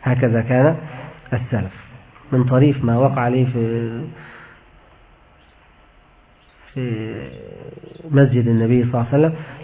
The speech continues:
<clears throat> أن جلست بجانب رجل عجوز كبير عامي، فرأى شيئا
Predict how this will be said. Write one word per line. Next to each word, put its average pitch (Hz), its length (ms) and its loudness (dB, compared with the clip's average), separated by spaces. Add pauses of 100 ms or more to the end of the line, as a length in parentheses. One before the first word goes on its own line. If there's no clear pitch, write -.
<clears throat> - 1600 -2
أن 131 80 4
جلست 143 340 4
بجانب 143 340 4
رجل 160 240 4
عجوز 139 420 4
كبير 127 400 2 (260)
عامي، 143 420 6 (1300)
فرأى 139 800 0
شيئا 151 300 0